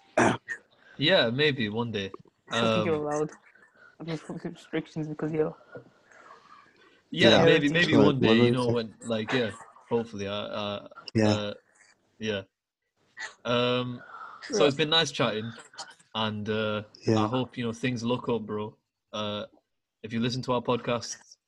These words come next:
Speaker 2: I hope you enjoy it.
Speaker 1: Yeah, bro, for sure.
Speaker 2: And, um, yeah, take care of yourself, man.
Speaker 1: Yeah, bro, you too.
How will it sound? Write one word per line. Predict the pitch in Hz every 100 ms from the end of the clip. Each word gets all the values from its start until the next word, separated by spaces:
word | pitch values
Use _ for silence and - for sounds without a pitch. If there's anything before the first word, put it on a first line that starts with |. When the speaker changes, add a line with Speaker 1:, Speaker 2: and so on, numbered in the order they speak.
| _ _ _ _ _ _ -
Speaker 2:
I | 107
hope | 110
you | 110
enjoy | 107 120 123
it. | 113
Speaker 1:
Yeah, | 117 110
bro, | 110 107 104
for | 113
sure. | 107 - 107 104 104 - - - - -
Speaker 2:
And, | 101 101
um, | 104 101 101 98 - - _ - 110
yeah, | 92
take | 101 120
care | 135
of | 117
yourself, | 98 104 95
man. | 98 98 - _ _ _ _ _ _ _ _ _ _ _ _ - - 113
Speaker 1:
Yeah, | 104
bro, | 101 101
you | 98 98
too. | - 101